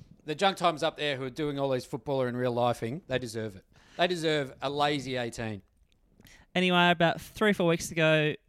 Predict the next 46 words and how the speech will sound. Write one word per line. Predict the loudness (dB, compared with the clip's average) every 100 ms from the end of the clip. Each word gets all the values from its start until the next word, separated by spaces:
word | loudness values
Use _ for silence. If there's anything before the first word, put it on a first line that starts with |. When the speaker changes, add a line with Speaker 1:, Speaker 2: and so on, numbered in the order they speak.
| _
Speaker 2:
me | -2 0
and | 0
the |
misso | -2 0 2 2 2
took | -2 -2
the | 4
doggo | 6 8 8 8 8 4
for | 0 4 6
a |
walk | 8 8 6 2
down | -2 0
Palm | 2 2 2
Beach. | 2 0 -4 -10 -14 -20 -20 -20 -20 -6
Uh, | -4
beautiful | 0 -2 0 2
part | 2
of | 2
the |
world. | 2 4 4
Our | 4 2
dog | 4 2
ran | 6 6
up | 6 0 0
to | 0
two | 0 2 2 0
French | -2 -6 -6 -4
bulldogs | -2 -2 -4 -6
for | -8
a |
sniff. | -8 -6 -6 -8 -18 -20 -20 -20 _ _ -2
Our | 0
dog | 2 0
is | 0
so | 0 2
damn | 2 0
clu-, | 0 0 0 _ -6
cute, | 0 0 0
the | 0
owner | 2 2 2
asked | 0 -2
the | -2 -2 -2 -6 -8
generic, | -4 0 0
"What | 2 2
breed, | 2 2 2
how | 2 2
old?" | 2 0